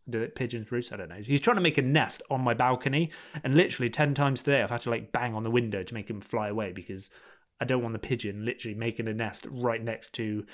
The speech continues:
my window. So I keep having to shoo him because there's trees literally, like, ten meters away. It's like, "Mate, what is the tree not on my balcony?" Because I don't wanna, y-, you know. Anyway, back to Levi.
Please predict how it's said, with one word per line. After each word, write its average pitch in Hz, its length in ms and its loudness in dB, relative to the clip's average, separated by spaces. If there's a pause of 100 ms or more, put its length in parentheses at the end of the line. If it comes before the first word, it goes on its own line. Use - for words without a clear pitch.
(200)
my 107 140 0
window. 92 420 0
So 101 240 -6
I 101 60 -10
keep - 240 -10
having 110 180 -4
to 104 160 -8
shoo 123 300 2
him 95 80 -6
because 156 200 2
there's 247 160 4
trees 190 480 4
literally, 123 440 4
like, 107 340 0 (260)
ten 170 220 2
meters 160 320 2
away. 90 220 -4
It's 101 100 -8
like, 185 140 -4
"Mate, 392 160 -2
what 494 120 4
is 440 120 6
the 392 80 4
tree 349 420 4
not 196 340 0
on 196 120 4
my 208 140 2
balcony?" 190 500 2
Because 123 340 -2
I 196 60 2
don't 202 160 4
wanna, 185 240 0
y-, 175 220 -8 (100)
you 143 180 0
know. 92 80 -12 (840)
Anyway, 120 400 -2
back 131 220 -4
to - 100 -10
Levi. 104 500 -2